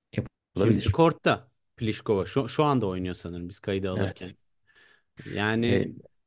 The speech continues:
Speaker 1: dün Romanya'da final oynadı. E, yanlış mı söylüyorum? Evet, doğru, böyle. Garip. Ya
Speaker 2: Çok
Speaker 1: da
Speaker 2: saçma.
Speaker 1: cumartesi finali miydi hatırlamıyorum ama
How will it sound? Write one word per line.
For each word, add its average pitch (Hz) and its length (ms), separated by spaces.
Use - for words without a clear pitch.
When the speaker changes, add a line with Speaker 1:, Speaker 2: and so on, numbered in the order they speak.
Speaker 1:
dün 151 220
Romanya'da 131 800
final 127 260
oynadı. 87 260
E, 95 240
yanlış 117 260
mı 98 80
söylüyorum? 90 380
Evet, 110 320
doğru, 107 220
böyle. 92 240
Garip. - 360
Ya 98 120
Speaker 2:
Çok 92 60
Speaker 1:
da 135 100
Speaker 2:
saçma. - 280
Speaker 1:
cumartesi 123 400
finali 90 220
miydi 90 120
hatırlamıyorum 110 420
ama 127 340